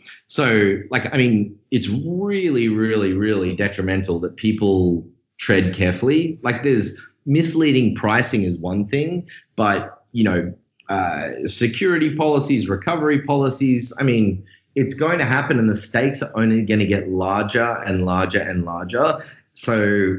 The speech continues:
you know, we always wanna be trying to encourage people to make sure they're doing homework and not just kind of rushing for some, you know, quick arbitrage opportunity,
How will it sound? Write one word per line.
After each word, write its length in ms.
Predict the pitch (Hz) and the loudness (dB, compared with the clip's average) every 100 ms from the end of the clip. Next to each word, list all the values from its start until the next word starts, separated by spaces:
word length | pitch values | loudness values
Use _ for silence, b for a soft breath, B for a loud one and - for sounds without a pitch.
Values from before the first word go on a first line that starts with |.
| - | -4
you 120 | 113 | -2
know, 120 | 95 | 0
we 240 | 92 101 98 | 2 0 -2
always 580 | 107 113 117 113 107 101 | 0 2 2 2 0 0
wanna 180 | 101 98 | 0 2
be 140 | 95 | 0
trying 460 | 95 - 95 95 98 | -2 -2 -2 0 0
to 160 | 95 92 | -2 -2
encourage 580 | 90 - 95 92 92 | -4 -2 0 2 2
people 300 | 98 92 90 | 0 0 0
to 340 | 90 87 85 - _ _ - | 0 0 -2 -8 _ _ -4
make 200 | 120 143 | 0 2
sure 120 | 180 | 2
they're 180 | 139 104 | 2 2
doing 280 | 113 107 101 | 2 4 2
homework 560 | 101 104 127 156 151 - | 2 0 0 -2 -2 0
and 180 | 104 | 2
not 240 | 107 110 107 | 2 0 -2
just 220 | 107 - | -6 -2
kind 240 | 110 104 | -2 0
of 320 | 95 92 90 - b b - | 0 0 -4 -10 b b -4
rushing 540 | 98 113 110 113 107 | 0 2 2 2 2
for 120 | 107 | 0
some, 580 | 95 113 98 95 92 92 | -2 0 2 2 2 0
you 120 | 95 98 | 2 2
know, 160 | 90 | 2
quick 240 | - 127 - | 2 -2 0
arbitrage 720 | 98 95 95 - 98 95 95 | 0 0 0 0 2 2 0
opportunity, 760 | 90 95 98 98 131 170 | -4 -4 -2 0 2 0